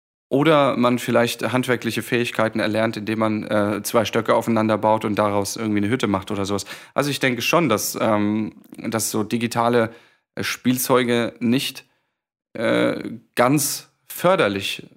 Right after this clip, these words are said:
sind. Ja, sie sind zwar in einer, sie sind in einer gewissen Weise förderlich, aber ich denke, da gibt es w-, wertvollere Alternativen. Und du kannst ja mal, äh, du kannst ja mal in den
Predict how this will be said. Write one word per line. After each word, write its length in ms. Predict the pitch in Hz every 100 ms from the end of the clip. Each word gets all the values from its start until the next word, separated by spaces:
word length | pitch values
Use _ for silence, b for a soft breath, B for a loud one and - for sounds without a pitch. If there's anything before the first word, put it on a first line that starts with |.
| -
sind. 520 | - 107 139 139 -
Ja, 260 | - 117 131
sie 120 | 110
sind 200 | 110 135
zwar 180 | - 127
in 100 | 120
einer, 200 | 139 - -
sie 180 | - 117
sind 320 | 107 127 233
in 140 | - 117
einer 220 | 110 101
gewissen 380 | 98 98 - 98
Weise 280 | 92 92 -
förderlich, 560 | - 104 95 - - - b b b b -
aber 220 | 104 101
ich 100 | 95
denke, 420 | 107 104 107 101 - b b -
da 80 | 110
gibt 200 | 117 -
es 300 | 101 - _ _ _ -
w-, 180 | 104 117 - -
wertvollere 640 | 107 123 160 - 107 104
Alternativen. 880 | 107 107 101 98 - 117 101 101 113 -
Und 340 | 107 107 - _ _ _ _ _ _ - -
du 100 | 104
kannst 260 | - 127 -
ja 80 | 117
mal, 420 | 104 107 104 107
äh, 220 | 107 101
du 80 | 104
kannst 200 | 113 113
ja 60 |
mal 180 | 110 110
in 60 | 110
den 280 | 107 104